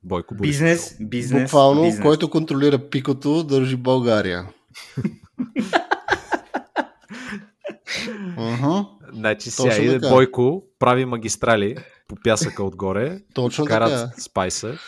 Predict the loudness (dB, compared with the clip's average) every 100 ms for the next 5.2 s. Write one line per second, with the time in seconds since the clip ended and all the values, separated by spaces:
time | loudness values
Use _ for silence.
0 | -14 -14 -6 -2 0 0 0 0 2 2
1 | 4 2 2 4 4 4 -2 0 2 4
2 | 2 2 0 -2 -2 -4 -4 -4 -2 -2
3 | 0 -2 0 2 2 0 -2 0 0 0
4 | -6 -4 0 0 2 2 2 2 2 4
5 | 6